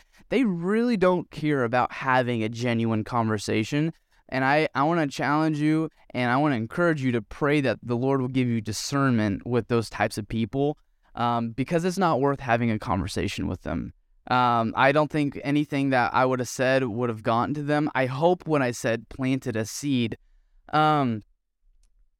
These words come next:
but as Christians, man, we have such a great message, the testimony of Jesus. And I think it's important that,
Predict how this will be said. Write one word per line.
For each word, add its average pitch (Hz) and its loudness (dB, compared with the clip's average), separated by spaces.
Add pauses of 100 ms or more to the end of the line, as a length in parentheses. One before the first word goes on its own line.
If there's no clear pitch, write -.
(260)
but 226 4
as 226 0
Christians, 175 -4
man, 170 -2
we 220 -2
have 226 -4
such - -2
a 147 -2
great 143 0
message, 127 -2
the 131 -6
testimony 147 0
of 120 -4
Jesus. 120 -2 (380)
And 143 0 (1120)
I 170 0
think 220 -2
it's 185 0
important 165 0
that, 127 0